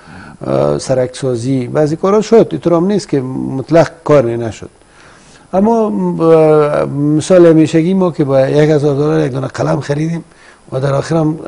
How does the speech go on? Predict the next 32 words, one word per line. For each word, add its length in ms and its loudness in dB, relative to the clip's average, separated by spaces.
راجع 240 -2
به 80 2
قلم 320 4
خیلی 320 0
گ-، 140 -2
گپ 160 -4
زدیم، 300 -8
قلمی 300 -4
که، 200 -8
اه، 140 -6
ممکن 340 -2
یک 200 6
دلار 240 0
قیمتش 440 -10
بود. 140 -20
اه، 340 -8
نهصد 380 2
و 40 6
نود 280 6
و 40 4
نه 120 4
دلار 340 6
دیگه 340 4
مفقود 360 -4
شد 280 -2
و 420 -2
حیف 180 -4
و 40 -4
میل 240 2
شد 300 -4
و 280 -4
ب-، 280 -8